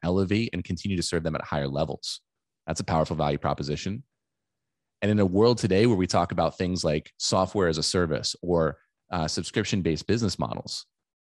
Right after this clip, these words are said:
what if instead of going high value or high, a high price, right? We call it high ticket nowadays. What if you were actually able to build it so that instead of relying upon one client who was the major part of your book,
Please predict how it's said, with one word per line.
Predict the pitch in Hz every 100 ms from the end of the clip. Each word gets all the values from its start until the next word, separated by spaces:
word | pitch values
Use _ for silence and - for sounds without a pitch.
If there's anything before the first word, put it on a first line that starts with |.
| _ _ _ _
what | 92 101
if | 123 117
instead | 107 - 107
of | 95
going | 95 87
high | - 92
value | 87 85 87 95 80
or | 73
high, | 73 80 82 80 -
a | 78
high | 78 - 90
price, | - - 92 71 - -
right? | 82
We | 82
call | 85 85
it | 80
high | - 90
ticket | 85 - - 90
nowadays. | 80 71 71 71 80 - _ _ _ -
What | 104
if | 120
you | 127
were | 123
actually | 95 92 110 -
able | 92 95
to | -
build | 80 95 107
it | 78 80 _ _ _
so | -
that | 98
instead | 87 -
of | 107
relying | 98 87 95
upon | 95 87 82
one | 85 95
client | - 90 90 76 -
who | 95
was | 92 82
the |
major | 82 87 92 82
part | - 85
of |
your | 78
book, | 69 107 73